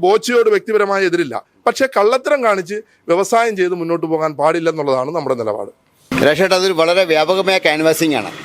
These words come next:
Speaker 2: എൻ്റെ ഫോണിൽ വന്ന സാധനമാണിത്. അതായത് താങ്കൾക്ക് ഈ ബോച്ചെ ടീ കോംബോ പാക്കിൽ താല്പര്യമുണ്ടോ, ഓർഡർ ചെയ്യാൻ താല്പര്യമുണ്ടോ, അല്ലെങ്കിൽ നിങ്ങൾക്ക് ഈ ബിസിനസ് ചെയ്യാൻ താല്പര്യമുണ്ടോ എന്ന് പറഞ്ഞിട്ട്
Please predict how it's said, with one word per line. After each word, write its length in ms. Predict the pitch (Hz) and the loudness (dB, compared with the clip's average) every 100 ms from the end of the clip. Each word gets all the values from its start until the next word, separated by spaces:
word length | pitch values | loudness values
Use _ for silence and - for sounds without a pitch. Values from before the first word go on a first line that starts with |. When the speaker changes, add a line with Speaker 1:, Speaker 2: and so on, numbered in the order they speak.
| 160 | 0
Speaker 2:
എൻ്റെ 240 | 202 214 208 | 2 0 2
ഫോണിൽ 280 | 180 170 175 | 0 2 2
വന്ന 120 | 170 160 | 0 2
സാധനമാണിത്. 580 | 147 143 143 135 110 87 - - 160 160 | 2 2 0 -2 -4 -8 -14 -16 -18 -2
അതായത് 360 | 151 165 131 143 151 | 2 4 2 0 2
താങ്കൾക്ക് 400 | 135 151 143 151 147 | 0 0 -2 -2 -4
ഈ 20 | 147 123 123 | -4 -6 -2
ബോച്ചെ 340 | 139 143 165 143 131 | -2 0 -2 -2 -2
ടീ 100 | 143 127 - - - - | -4 -4 -8 -20 -20 -2
കോംബോ 260 | 143 143 165 | 0 2 0
പാക്കിൽ 240 | 151 147 143 | 0 -2 -2
താല്പര്യമുണ്ടോ, 540 | 131 135 143 131 123 120 - 131 | -2 0 -2 -2 -4 -4 0 2
ഓർഡർ 200 | 156 175 | 2 0
ചെയ്യാൻ 220 | 156 151 139 | -2 -2 -2
താല്പര്യമുണ്ടോ, 560 | 131 135 139 123 117 113 _ - - | -2 -2 -4 -2 -6 -8 _ -20 -4
അല്ലെങ്കിൽ 260 | 151 170 170 | -2 0 -2
നിങ്ങൾക്ക് 280 | 165 165 165 | -2 -2 -4
ഈ 20 | 147 | -4
ബിസിനസ് 300 | 147 190 196 | -6 -6 -6
ചെയ്യാൻ 180 | 185 165 156 | -4 -2 -2
താല്പര്യമുണ്ടോ 400 | 135 147 139 139 | -2 -6 -6 -6
എന്ന് 100 | 131 | -6
പറഞ്ഞിട്ട് 340 | 120 117 - | -6 -6 -6